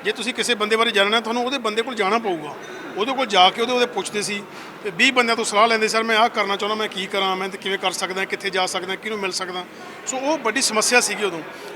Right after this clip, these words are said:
ਅੱਜ ਸਾਡੇ ਕੋਲ ਇੱਕ ਵੱਡੀ ਓਪਰਚੁਨਿਟੀ ਹੈ, ਸਾਡੇ ਕੋਲ ਬਹੁਤ ਸਾਰੇ ਚੈਨਲਸ ਨੇ, ਸਾਡੇ ਕੋਲੇ ਹੋਰ ਸਾਨੂੰ ਕੋਈ ਵੀ ਸਪੋਰਟ ਨਹੀਂ ਕਰਦਾ। ਸਾਡੇ ਕੋਲੇ ਆਪਣਾ ਮੋਬਾਈਲ, ਆਪਣਾ ਚੈਨਲ, ਆਪਣਾ YouTube ਹੈਗਾ,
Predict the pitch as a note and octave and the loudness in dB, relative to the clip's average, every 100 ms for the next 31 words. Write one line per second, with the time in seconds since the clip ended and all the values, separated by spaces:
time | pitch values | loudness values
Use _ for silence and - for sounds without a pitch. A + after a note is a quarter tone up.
0 | - G#3 B3 B3+ A#3 C4 C4 C4 - G3 | 4 4 6 4 2 0 -2 -4 -4 -2
1 | A#3+ A#3 A3+ A#3+ A3+ C4 A#3+ A3 A3+ G#3+ | 0 0 0 0 0 0 0 0 -2 0
2 | G3+ A#3 A#3+ A#3 G3 F3+ F3+ - D#3+ D#3 | 0 2 2 2 2 2 0 -4 -6 -6
3 | - - - - - A#3 C#4 D4+ D4 G#3 | -8 -10 -10 -4 4 6 6 4 4 6
4 | B3+ B3+ C#4 D4 C4 D4+ E4+ C4 B3 A#3 | 4 6 4 4 4 4 4 2 2 2
5 | A#3+ A#3+ A3 A#3 A#3 A3 A#3 A#3 G#3+ A3+ | 2 0 2 2 2 2 2 4 4 2
6 | A3+ G3+ B3 A3+ - G3 A#3+ A#3 G3 G3+ | 0 0 0 -2 2 0 2 0 0 0
7 | G#3+ A3 G#3 G3+ G3+ E3+ F3+ | 0 0 -2 -2 -4 -4 -2